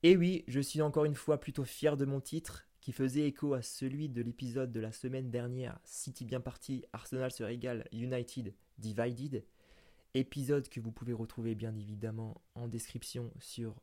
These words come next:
Spotify et Apple Podcast. En effet, je vous dis ça parce que pour ce troisième week-end de Première Ligue, j'ai voulu tenter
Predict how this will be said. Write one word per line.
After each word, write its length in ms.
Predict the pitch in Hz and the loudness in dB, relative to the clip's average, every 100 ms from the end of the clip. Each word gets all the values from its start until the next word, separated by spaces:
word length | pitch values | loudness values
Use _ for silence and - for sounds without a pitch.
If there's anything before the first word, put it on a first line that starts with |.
| _ _ | _ _
Spotify 760 | - - 120 120 - 113 113 - _ | -12 -8 -6 -8 -8 -6 -6 -10 _
et 200 | 120 123 - - | -4 -4 -8 -10
Apple 240 | 120 117 | -8 -6
Podcast. 580 | - 101 - 147 - _ _ _ _ _ _ _ _ _ _ - - - - - _ _ _ _ | -8 -10 -10 -10 -12 _ _ _ _ _ _ _ _ _ _ -20 -20 -20 -20 -20 _ _ _ _
En 140 | 131 | 6
effet, 180 | 160 196 | 8 8
je 80 | 175 | 6
vous 60 | 156 | 6
dis 100 | 156 | 6
ça 220 | 190 190 | 6 6
parce 200 | 156 135 | 4 2
que 100 | 147 | 0
pour 180 | 135 123 | 0 -2
ce 80 | |
troisième 480 | 135 - 147 160 160 | 0 4 6 8 8
week-end 260 | 151 135 156 | 6 4 4
de 120 | 127 | 4
Première 380 | - 123 123 113 | 0 0 2 2
Ligue, 300 | 131 151 135 | 2 0 -2
j'ai 260 | 104 110 127 | 0 2 2
voulu 220 | 135 139 | 0 -2
tenter 360 | 131 120 127 | -2 -2 -2